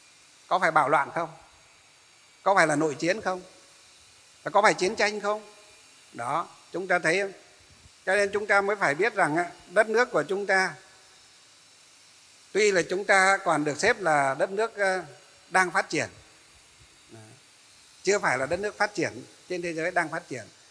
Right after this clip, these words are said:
nhưng mà chúng ta cũng thấy là cái niềm vinh dự và hạnh phúc của đất nước chúng ta có cái nền chính trị là ổn định,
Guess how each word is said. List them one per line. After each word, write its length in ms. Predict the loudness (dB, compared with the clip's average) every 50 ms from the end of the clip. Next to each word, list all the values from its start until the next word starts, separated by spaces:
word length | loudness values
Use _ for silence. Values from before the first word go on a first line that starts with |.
| _ _ _
nhưng 260 | -4 -2 -2 0 0
mà 60 | 0 -2
chúng 200 | -2 -4 -2 0
ta 120 | -2 -2
cũng 220 | -2 -2 -4 -2
thấy 200 | 0 0 0 0
là 180 | 0 0 -2 -2
cái 320 | -2 -2 -2 -2 -2 -2
niềm 300 | -2 0 0 0 0 0
vinh 220 | -2 -2 -2 -2 -2
dự 220 | -4 -4 -4 -4
và 120 | -6 -6 -6
hạnh 180 | -6 -8 -8 -6
phúc 140 | -6 -6 -6 -6 -14 -20 -20 -20 -20 -20 _ _ -20 -20 _ _ _ _ _ -20 _ _ _ _ -20 -12
của 120 | -10 -4
đất 160 | -4 -4 -2 -2
nước 180 | -4 -4 -4 -4
chúng 180 | -8 -8 -6 -4
ta 340 | -2 -2 0 0 -2 -4 -8 -8 -4
có 100 | -4 -4
cái 160 | -2 -2 -2
nền 300 | 0 0 0 0 0 -4 -2
chính 160 | -2 -4 -2
trị 220 | 0 -2 -2 -2 -2
là 220 | -4 -4 -2 -2
ổn 240 | -2 -2 -2 -2 0
định, 160 | -2 -2 -4